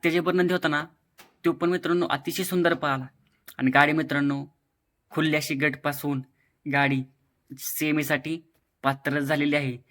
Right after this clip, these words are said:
तर दोन्ही नंदींचं खूप खूप अभिनंदन. आजच्या वडूज मैदानामध्ये गाडी मित्रांनो सेमीसाठी पात्र झाली. खूप जणांच्या कशा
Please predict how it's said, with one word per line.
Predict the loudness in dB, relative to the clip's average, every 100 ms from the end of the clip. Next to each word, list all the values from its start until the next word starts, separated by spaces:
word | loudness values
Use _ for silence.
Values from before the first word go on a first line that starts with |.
| _ _ -6
तर | -2
दोन्ही | 0 0 0 -2
नंदींचं | -2 0 -2 -6 -6
खूप | -8 -6
खूप | -4 2
अभिनंदन. | 4 4 4 4 2 -2 -6 _ _ _ -14 -4
आजच्या | -2 -2 0
वडूज | 0 -2 -2
मैदानामध्ये | 0 2 0 0 -4 -8 _ _ -2
गाडी | 2 2
मित्रांनो | 0 0 0 -2 -6 _ _ _ _
सेमीसाठी | -14 -4 -2 0 -2 -6 -6 -8 _ _ _ _
पात्र | -2 0 -2
झाली. | 0 2 0 -2 -10 _ _
खूप | -10 0
जणांच्या | 2 2 2
कशा | -2 -2